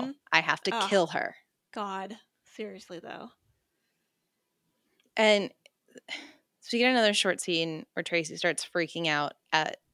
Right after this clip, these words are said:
Speaker 2: the T V station. I don't think it's incredibly important other than the fact that she's freaking out, 'cause we'll deal with that in a minute.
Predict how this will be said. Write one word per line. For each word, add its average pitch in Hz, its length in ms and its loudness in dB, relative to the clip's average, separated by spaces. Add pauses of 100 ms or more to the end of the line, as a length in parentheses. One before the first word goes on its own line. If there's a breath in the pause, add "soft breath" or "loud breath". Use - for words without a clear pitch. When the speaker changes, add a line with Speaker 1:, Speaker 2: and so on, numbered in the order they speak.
(220)
Speaker 2:
the - 80 -2
T - 160 -4
V 156 160 0
station. 139 600 -4
I 160 100 -2
don't 175 180 -2
think 175 120 -2
it's 175 120 -2
incredibly 165 460 -2
important 151 540 -4
other 170 320 4
than 156 160 -2
the 147 80 -6
fact 143 300 -2
that - 120 -6
she's - 240 -4
freaking - 400 -10
out, 90 220 -4 (160)
'cause 156 180 -8
we'll 156 120 -4
deal 151 240 -2
with 151 120 -4
that 139 260 -2 (960)
in 170 100 -2
a 156 40 -2
minute. 92 300 -8